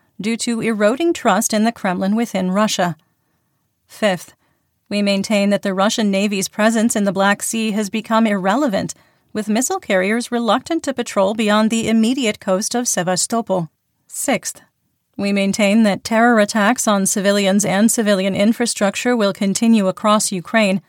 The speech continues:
and maintain our concern that a large wave is about to begin. Seventh, we assess that the Russian military within Ukraine is combat ineffective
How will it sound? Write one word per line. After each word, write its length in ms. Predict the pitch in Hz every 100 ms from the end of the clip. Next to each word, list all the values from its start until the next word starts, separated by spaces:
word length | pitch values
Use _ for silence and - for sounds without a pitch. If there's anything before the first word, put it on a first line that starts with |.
| _ _ _
and 280 | 220 208 202
maintain 440 | 220 220 - 240 311
our 160 | 254
concern 540 | 254 226 - 277 202 208
that 100 | 214
a 80 |
large 400 | 208 185 208 226
wave 360 | 247 269 208 214
is 100 | 226
about 300 | 208 180 -
to 80 | 170
begin. 440 | 180 214 196 160 - _ _ _ _ _ _ _ _ _
Seventh, 540 | - - 208 180 165 - _ _ _ _ _ -
we 140 | 233
assess 320 | 262 220 202 -
that 140 | 202
the 140 | 208
Russian 340 | 202 214 330 302
military 480 | 208 208 214 208 214
within 300 | 196 202 196
Ukraine 420 | 196 202 196 233
is 280 | 214 226 -
combat 500 | - 214 240 233 226
ineffective 680 | 208 196 208 202 196 180